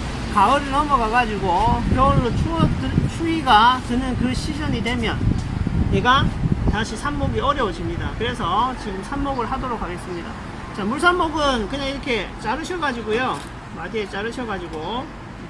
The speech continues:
위에 약간 성장점을, 성장점을 약간 놔두시고요. 자르셔가지고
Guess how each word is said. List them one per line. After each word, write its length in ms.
위에 260
약간 340
성장점을, 720
성장점을 460
약간 460
놔두시고요. 800
자르셔가지고 840